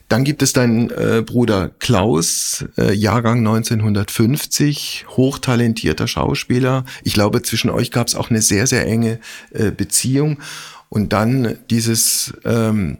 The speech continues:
ja, dieser Suizid von ihm, eine Mischung, so, so war's jedenfalls zu lesen,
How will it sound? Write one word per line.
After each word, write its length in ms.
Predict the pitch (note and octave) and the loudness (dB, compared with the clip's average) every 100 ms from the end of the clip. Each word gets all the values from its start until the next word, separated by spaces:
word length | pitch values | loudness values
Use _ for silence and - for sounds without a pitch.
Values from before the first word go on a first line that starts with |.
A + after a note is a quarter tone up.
| _ | _
ja, 240 | - G2 G2+ | 0 0 2
dieser 280 | A#2 A2+ G#2+ | 0 0 0
Suizid 760 | - A#2+ A#2 A#2 - A#2 - | 0 0 0 -2 -2 -2 -4
von 260 | - B2 A#2+ | -4 -2 0
ihm, 520 | A#2+ B2+ C3 C3 - | 0 0 0 -2 -2
eine 200 | G#2+ A#2 | 0 0
Mischung, 400 | A2 A#2+ C3+ B2 | 0 0 0 -2
so, 160 | - | -2
so 380 | A#2 - - A#2+ | -2 -4 -2 0
war's 220 | A2 A#2+ | 2 2
jedenfalls 600 | A#2+ A#2+ A#2 B2 G#2+ - | 0 0 0 0 -2 -2
zu 120 | - A2+ | 0 0
lesen, 420 | G#2 A#2+ B2 | 2 0 -2